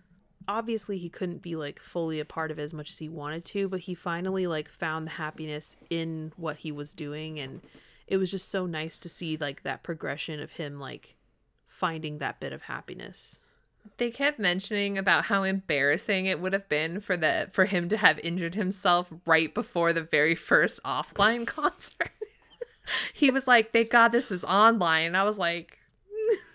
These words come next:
Speaker 2: <laughs> "Tay, that hurts a little bit on the inside, but also we need you healthy."
Speaker 1: Exactly.
Speaker 2: Because I f-,
Speaker 1: Exactly.
Speaker 2: I feel like that if he had, like, they told him, like, "You shouldn't perform," he would have done it anyway.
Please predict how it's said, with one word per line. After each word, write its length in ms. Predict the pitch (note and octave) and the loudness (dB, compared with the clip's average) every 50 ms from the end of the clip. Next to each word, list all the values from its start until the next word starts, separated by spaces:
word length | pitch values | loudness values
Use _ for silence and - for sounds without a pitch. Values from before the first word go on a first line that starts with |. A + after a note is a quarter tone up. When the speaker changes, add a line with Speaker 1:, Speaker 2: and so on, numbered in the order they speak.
| - - | -2 0
Speaker 2:
<laughs> 600 | D#4 D4 - _ - - _ - F#4 - - - | 0 0 -2 _ -8 -8 _ -4 -6 -6 -4 -4
"Tay, 140 | F#4+ - A3+ A3 | -2 0 2 4
that 140 | A3+ G#3+ | 4 4
hurts 240 | G#3+ A#3 F#3+ F#3+ - | 4 4 2 2 0
a 40 | G3 | -4
little 120 | F3+ F3 | -4 -4
bit 100 | F3 F3 | -2 -2
on 120 | E3 D#3 D#3 | -2 -2 -4
the 100 | C#3+ D#3+ | -4 -6
inside, 400 | E3+ F#3 - F3 D#3+ D3+ D3 D3+ - | -6 -6 -4 -4 -4 -4 -4 0 2
but 100 | F#3+ F3 | 2 4
also 340 | - G3 G3+ G3+ - - F#3 | 4 4 4 4 4 2 2
we 100 | F3 F3 | 2 2
need 200 | F3 F3+ F#3+ F3+ | 0 0 -2 -4
you 60 | E3+ - | -4 0
healthy." 560 | - G#3 A#3 C4 C#4 - - D3 - - - _ _ _ _ - - - - - - - - - - - - | 4 6 6 6 6 2 -4 -8 -10 -10 -18 _ _ _ _ -20 -18 -16 -16 -16 -16 -18 -20 -20 -16 -12 -12
Speaker 1:
Exactly. 840 | G3+ F#3+ - - A#3+ A#3 C#4 D4 - - G3+ - - - - F#3+ _ _ _ _ _ _ _ _ _ _ _ _ _ _ _ _ - | -10 -8 -8 -10 -8 -8 -10 -12 -10 -10 -10 -10 -10 -12 -14 -18 _ _ _ _ _ _ _ _ _ _ _ _ _ _ _ _ -2
Speaker 2:
Because 260 | A3+ G#3+ B3 C4 A#3+ | 0 2 4 4 6
I 60 | C4+ D4 | 6 4
f-, 20 | D#4 - | 4 0
Speaker 1:
Exactly. 220 | - - - G3 - | -6 -10 -10 -8 -6
Speaker 2:
I 120 | G#3+ A3+ | -6 -6
feel 300 | A3 - A3+ G#3 G3 G3 | -4 -4 -4 -4 -2 0
like 320 | G3+ G#3+ A3 A3 A3 - - | 0 0 0 0 0 -2 -4
that 100 | F3 F3 | -2 -2
if 120 | F#3 - | -2 -4
he 120 | G3+ G3+ | -4 -4
had, 200 | G#3 G3 F#3 F3 | -2 -2 -4 -2
like, 360 | F3 E3+ D#3+ D#3 D#3 - - - - | -2 -2 -4 -4 -6 -10 -12 -8 -6
they 80 | F3+ | -6
told 180 | F3 - F3+ E3 | -4 -2 -4 -4
him, 80 | E3 D#3 | -2 -4
like, 140 | D3+ D#3 | -4 -4
"You 60 | F3+ F3+ | -4 -4
shouldn't 260 | - - F3+ F3 E3 | -2 -2 -4 -4 -4
perform," 380 | - E3 D3+ - E3 D#3+ D#3 - | -6 -6 -4 -2 -2 -2 -2 -2
he 140 | - F#3 F3 | -2 -2 0
would 120 | F3 E3+ | 0 -2
have 100 | D#3+ D#3 | -2 0
done 160 | - C#3+ C3 C3 | 0 0 0 0
it 100 | C3 B2 | -2 -6
anyway. 420 | B2 B2 B2 A#2+ A#2+ B2 C3+ | -6 -8 -8 -8 -10 -10 -12